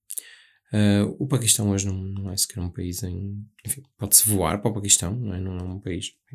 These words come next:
tem muitos problemas, tem muitos problemas com, com terrorismo, tem um estado terrorista, mas é possível voar para o, para o Paquistão.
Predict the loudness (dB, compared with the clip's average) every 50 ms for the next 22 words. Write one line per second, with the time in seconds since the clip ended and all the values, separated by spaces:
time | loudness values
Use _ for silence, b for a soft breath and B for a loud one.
0 | -8 -2 2 4 4 4 4 2 2 0 0 2 2 2 2 0 -2 -4 -6 -6
1 | -6 -6 -6 -6 -4 -4 -4 -4 -4 -4 -4 -4 -2 -2 -2 -2 -2 -4 -4 -6
2 | -6 -8 -8 -8 -8 -6 -4 0 0 0 0 0 0 -2 -4 -4 -6 -6 -6 -6
3 | -8 -8 -10 -12 -12 -12 -10 -8 -4 -4 -4 -2 -2 -4 -4 -6 -10 -10 -6 -4
4 | -2 0 0 0 0 -2 -4 -4 -8 -10 -14 _ _ _ -8 -8 -8 -8 -10 B
5 | B B B B B B B 0 4 6 6 6 6 4 2 0 -2 -4 -4 -6
6 | -8 -12 -14 -8 -4 -4 -4 -4 -4 -8 -6 -4 -4 -2 -2 -6 -8